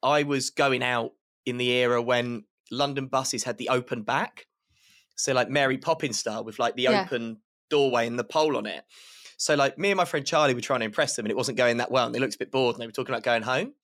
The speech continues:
Speaker 1: And one of those buses went past and I was like, "Oh, this will win them over." So I ran and, like, jumped on it <laughs> and grabbed it and, like, was, like, on the edge. And I was like, "Wow, it's amazing. It's like a film." But then it started to <laughs> speed up and I didn't know what to do. And I was like, "Well, either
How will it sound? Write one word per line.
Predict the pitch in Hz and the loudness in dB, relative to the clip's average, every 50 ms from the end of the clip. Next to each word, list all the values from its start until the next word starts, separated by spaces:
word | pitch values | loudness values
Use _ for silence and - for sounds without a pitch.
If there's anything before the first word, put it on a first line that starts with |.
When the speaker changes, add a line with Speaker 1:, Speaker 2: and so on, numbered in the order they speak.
| _ _ - - - - - - _ _ - | _ _ -20 -20 -20 -20 -20 -20 _ _ -6
Speaker 1:
And | 135 143 | -4 -2
one | 170 | 0
of | 175 | 2
those | 160 147 143 143 | 2 2 2 2
buses | - 190 196 - 151 120 | 0 0 0 0 -2 -2
went | 104 139 135 - | 0 0 0 2
past | - 185 165 139 120 - - - | 2 4 4 4 4 2 0 -2
and | 143 131 | 0 0
I | |
was | 139 302 | 0 0
like, | 233 294 - | 0 0 0
"Oh, | 135 139 | 2 2
this | 135 170 175 - | 2 2 0 -2
will | 185 156 | -2 0
win | 151 147 135 | 0 0 0
them | 123 120 | 0 0
over." | 117 117 117 120 - 104 76 - _ _ _ - - _ _ _ _ _ | 0 -2 -2 -4 -8 -10 -10 -12 _ _ _ -20 -20 _ _ _ _ _
So | - - - 165 | -8 -2 0 0
I | 156 | 0
ran | 156 151 208 208 208 190 165 | 0 2 2 4 4 4 2
and, | 151 143 | 0 0
like, | 156 156 139 | -2 -2 -2
jumped | 139 - 190 180 175 - - - | 0 2 2 2 2 0 0 0
on | 202 185 | 2 4
it | 165 147 - 165 - | 4 2 2 0 0
<laughs> | - | 0
and | - 185 151 | -2 -2 -2
grabbed | - - - - 202 180 - - - _ - | -2 -2 0 2 2 0 0 -2 -6 _ 0
it | 180 202 - - - - - - _ _ - - - - - - - - - | 2 2 2 0 -2 -6 -12 -20 _ _ -20 -16 -14 -12 -10 -12 -12 -6 -2
and, | 151 165 160 | -2 0 2
like, | 156 151 147 - - - - _ - | 2 2 2 0 -4 -12 -20 _ -6
was, | 151 156 180 | -4 0 0
like, | 170 - | 2 2
on | 185 196 185 | 2 2 2
the | 180 190 208 | 2 2 2
edge. | 202 160 143 | 2 2 2
And | 160 151 | 2 0
I | |
was | 156 147 | 0 -2
like, | 160 - | -2 -2
"Wow, | 220 254 277 240 | 0 2 4 2
it's | 175 - - | 2 0 0
amazing. | 175 190 208 - - - - - 311 - | 0 0 0 2 2 0 0 0 -2 -2
It's | 143 - | -2 -4
like | 165 156 - | -4 -2 -4
a | 151 | -4
film." | - - 165 156 180 214 262 269 - - - - - - | -2 2 2 2 4 2 0 -4 -8 -14 -20 -20 -14 -6
But | 151 147 | -4 -2
then | 170 170 | -2 0
it | 185 | -2
started | - - 190 170 165 143 | -2 0 0 0 0 0
to | - 156 | 0 -2
<laughs> | |
speed | - - - - - - 233 170 151 | -2 -2 -4 -4 -2 -2 0 2 2
up | 170 170 - - - - - - - _ - - 302 - - - - - - - - - - - 156 | 2 2 2 0 -4 -8 -14 -20 -18 _ -2 -2 -2 -2 -4 -10 -12 -14 -16 -16 -18 -14 -6 -2 0
and | 156 165 | 2 2
I | 156 | 2
didn't | 147 180 175 180 170 | 2 0 0 0 2
know | 170 165 | 2 2
what | 160 160 139 - | 2 2 0 -2
to | - 139 | -4 -4
do. | - 180 185 165 | 0 2 2 4
And | 147 139 | 4 4
I | 139 | 2
was | 147 135 | 2 2
like, | 170 156 | 2 2
"Well, | 127 160 175 | 2 2 0
either | 185 190 160 180 160 160 151 | 0 2 2 2 2 2 0